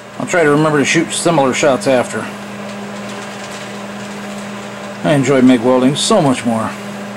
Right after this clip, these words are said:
Not that I'm a pro at it by any means, but it's way, way easier. So much faster. I've already got three arms done in, uh, hasn't even been fifteen minutes probably.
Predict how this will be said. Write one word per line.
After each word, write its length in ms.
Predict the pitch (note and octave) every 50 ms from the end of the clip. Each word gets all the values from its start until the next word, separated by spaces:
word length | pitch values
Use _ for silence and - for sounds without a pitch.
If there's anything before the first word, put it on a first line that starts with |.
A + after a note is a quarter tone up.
| - - - - - - - - - - - - -
Not 160 | C3 C3+ C3+ -
that 100 | D3+ C#3+
I'm 120 | D3 D#3
a 80 | D3 B2
pro 340 | - - D#3 D3+ C3 B2+
at 80 | A#2+ A#2
it 60 | A2+
by 100 | A2+ A#2
any 180 | A#2 A#2 A#2 A#2
means, 340 | A#2 A#2+ A#2+ A#2+ B2 A#2+ -
but 160 | - A2+ G2+ - - - - - - - - - - - - - - - - - - -
it's 140 | - -
way, 340 | - A#2 D#3+ C3+ A#2 G#2 F#2+
way 320 | F#2 F#2+ - - - - -
easier. 480 | G2+ G2+ G#2+ G#2 G2+ - G#3+ - - - - - - - - -
So 140 | - - G#3+
much 200 | D3 A2 G2+ -
faster. 360 | - A2+ G#2 G#2+ G#2+ - B2+
I've 600 | A2 - - - - - - - - - - -
already 180 | F#3+ F3 E3+ C#3+
got 160 | C3 C3 -
three 280 | - - D3 D3 C#3 B2 A#2+ - -
arms 340 | D3 C#3 C3+ C3 C3 B2 A#2
done 320 | G#2+ A2+ C3 B2+ B2 B2+ B2+
in, 240 | A#2+ A2+ A2+ A2+
uh, 340 | A2+ A2+ A2 A2 G#2+ G#2+ G#2 G2+ - - - - - - - - - - - - - - - -
hasn't 260 | - B2+ A2+ - B2 A#2
even 60 | A2+
been 120 | B2+ A#2
fifteen 380 | - C#3+ C3+ - - C3+ B2 A#2+
minutes 200 | A#2+ A#2 G2+ G2+
probably. 300 | - A#2 G#2+ G#2 G#2+ G#2